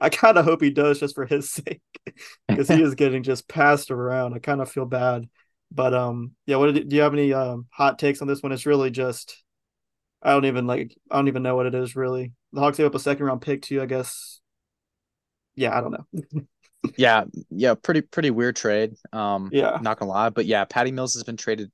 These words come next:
Speaker 2: three times in the last month, um, or something like that. So,
Speaker 1: I think it
Speaker 2: uh,
Speaker 1: might be four. It might be <laughs> four.
Speaker 2: Yeah,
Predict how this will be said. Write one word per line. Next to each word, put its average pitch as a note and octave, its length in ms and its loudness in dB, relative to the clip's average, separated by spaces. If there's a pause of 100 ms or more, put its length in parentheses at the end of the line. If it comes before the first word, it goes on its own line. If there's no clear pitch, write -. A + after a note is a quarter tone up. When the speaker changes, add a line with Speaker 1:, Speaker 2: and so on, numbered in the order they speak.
(120)
Speaker 2:
three A#2 180 -4
times A2 360 0
in G2+ 80 -18
the G2 80 -4
last G2+ 380 0
month, G#2 420 -2 (760)
um, G2 440 -4
or - 60 -8
something C3+ 280 -6
like B2+ 180 -2
that. C3+ 280 2
So, G2 440 0 (320)
Speaker 1:
I G#2 120 6
think G#2+ 120 6
it - 20 4
Speaker 2:
uh, - 60 2
Speaker 1:
might D#3+ 220 6
be D3+ 120 4
four. A#2+ 520 -2
It C#3 100 -10
might C#3 240 0
be D3+ 200 -6
<laughs> - 0 -
four. - 280 -8 (720)
Speaker 2:
Yeah, D3 180 0